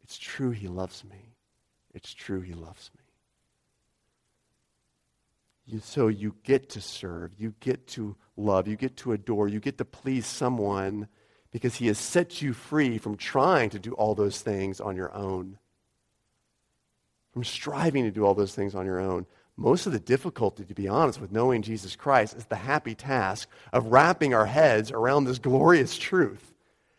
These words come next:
that he's fulfilled both ends of the deal. And so you hear people say all the time, "I've got to tell myself the truth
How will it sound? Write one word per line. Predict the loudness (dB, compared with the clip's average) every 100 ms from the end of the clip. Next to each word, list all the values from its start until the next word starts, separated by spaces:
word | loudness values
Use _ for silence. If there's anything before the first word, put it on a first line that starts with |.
| 0
that | 2
he's | 4 2
fulfilled | 2 8 10 12
both | 10 10
ends | 4 2
of | 0
the | 0
deal. | 2 4 2 -2 -8 -6
And | -4
so |
you | 0
hear | 6 8
people | 8 2 0
say | 4 6 8 6 0 4
all | 8
the | 8
time, | 6 2 4
"I've | 6
got | 4
to | 4
tell | 8 8
myself | 10 8 8 10 10 6
the |
truth | -6 2 6 6 4